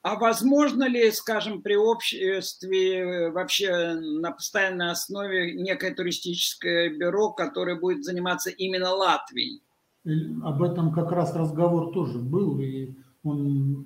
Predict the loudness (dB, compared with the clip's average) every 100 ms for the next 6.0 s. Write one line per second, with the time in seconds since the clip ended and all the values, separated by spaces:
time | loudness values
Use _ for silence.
0 | -8 -6 -2 -2 -2 -6 -8 -10 -18 _
1 | -2 -2 0 -2 -2 -4 -6 -8 -18 _
2 | _ _ _ _ _ _ _ _ _ _
3 | _ -2 0 2 0 2 0 2 2 4
4 | 4 4 4 2 2 0 -2 -2 -2 0
5 | 0 0 -2 -2 -2 -4 -4 -6 -10